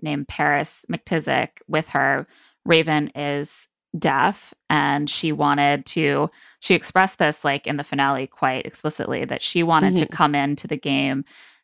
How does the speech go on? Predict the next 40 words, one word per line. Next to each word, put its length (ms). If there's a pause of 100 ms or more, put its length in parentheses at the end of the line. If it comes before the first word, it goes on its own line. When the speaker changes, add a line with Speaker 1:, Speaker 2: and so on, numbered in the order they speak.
Speaker 1:
and 200
represent 580
deafness 880 (320)
and 160
A 40
S 340
L, 540 (1400)
not 300
in 100
a 60
way 140
that 120
was 160
related 360
to 80
deafness, 440
like 140
a 40
show 260
about 380
being 240
deaf, 400
but 120
just 160
showing 220
that 100
she 140
could 260 (280)
sh-, 140 (100)
be 160
in 100
the 60
game, 320
that 160
she 200
just, 400 (640)
you 100
know, 340 (440)
would 280
be 400